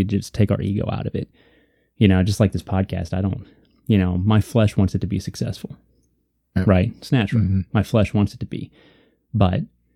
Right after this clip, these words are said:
Speaker 1: if I knew that only one person was getting anything out of it, I'd still do this every single week.
Speaker 2: Right.
Speaker 1: 'Cause I'm not, at the end of the day, I'm not doing it for me. Right?
Speaker 2: Right.
Speaker 1: I would like to see success, but I'm not doing it for me. I'm doing
Speaker 2: Mm-hmm.
Speaker 1: it for him.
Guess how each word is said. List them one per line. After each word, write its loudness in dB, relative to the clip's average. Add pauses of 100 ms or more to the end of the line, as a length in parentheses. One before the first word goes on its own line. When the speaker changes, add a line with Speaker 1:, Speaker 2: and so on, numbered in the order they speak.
(500)
Speaker 1:
if 0
I 4
knew 4
that 0
only 2
one -2
person -2
was -2
getting 0
anything -4
out 0
of -4
it, -8 (380)
I'd -4
still -4
do 0
this -4 (160)
every -2
single 0
week. -4 (340)
Speaker 2:
Right. 0 (140)
Speaker 1:
'Cause 0
I'm 6
not, 2 (500)
at 2
the 4
end 4
of 2
the 4
day, 2
I'm 2
not 0
doing 2
it -8
for -10
me. -12 (1040)
Right? 4
Speaker 2:
Right. -4 (100)
Speaker 1:
I 4
would 6
like 4
to -2
see -4
success, -8 (540)
but 2
I'm 6
not 2
doing 4
it -12
for -10
me. -12 (140)
I'm 0
doing 6
Speaker 2:
Mm-hmm. 2
Speaker 1:
it -14 (160)
for -2
him. 0